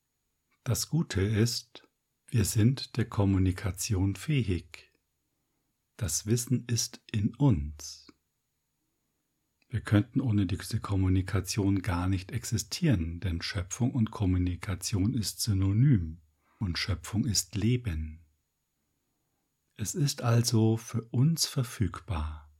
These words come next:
Das ist auf jeden Fall der sensationell gute Teil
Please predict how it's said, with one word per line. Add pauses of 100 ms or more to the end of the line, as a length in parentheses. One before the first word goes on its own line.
(360)
Das
ist
auf
jeden
Fall (960)
der
sensationell
gute
Teil